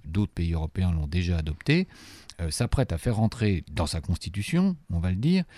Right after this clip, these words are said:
une règle d'équilibre budgétaire, parce que c'est quand même ça l'essentiel de ce que contient ce traité, une règle d'équilibre budgétaire qui corsetterait donc, euh, la politique économique avant même que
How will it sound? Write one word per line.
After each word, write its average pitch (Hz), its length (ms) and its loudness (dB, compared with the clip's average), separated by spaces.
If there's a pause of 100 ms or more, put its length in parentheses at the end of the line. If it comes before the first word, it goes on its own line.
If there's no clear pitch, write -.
(280)
une 101 180 8
règle 110 520 4
d'équilibre 127 540 2
budgétaire, 104 720 2 (120)
parce - 140 -12
que - 80 -4
c'est 82 140 -6
quand 85 140 0
même 85 120 2
ça 117 140 2
l'essentiel 95 720 0 (320)
de 87 100 -4
ce - 60 -10
que 92 100 -4
contient 95 400 -4
ce - 140 -6
traité, 131 500 -2 (540)
une 101 120 6
règle 127 240 4
d'équilibre 120 380 0
budgétaire 101 420 0
qui - 140 -12
corsetterait 107 580 -2
donc, 120 300 -2
euh, 82 240 -4
la 78 80 -4
politique 95 460 -4
économique 85 420 4
avant 80 240 2
même 175 240 6
que 113 300 2